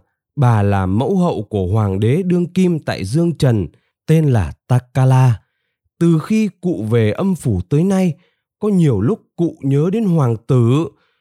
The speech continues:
nhưng đường trần gian âm ti cách biệt. Nay nghe kẻ hạ thần là sứ giả của triều đình trên dương thế, nên cụ nhờ kẻ hạ thần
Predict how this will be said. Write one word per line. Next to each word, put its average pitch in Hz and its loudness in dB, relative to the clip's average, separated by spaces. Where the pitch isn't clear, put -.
nhưng 165 0
đường 117 2
trần 101 0
gian 139 -2
âm 160 -2
ti 156 0
cách 214 -6
biệt. 127 0
Nay 139 0
nghe 156 0
kẻ 101 -4
hạ 90 -6
thần 101 -2
là 90 -4
sứ 165 -2
giả 131 -2
của 101 -4
triều 123 0
đình 123 0
trên 139 0
dương 131 0
thế, 131 2
nên 190 2
cụ 180 -4
nhờ 123 2
kẻ 101 0
hạ 95 -2
thần 110 0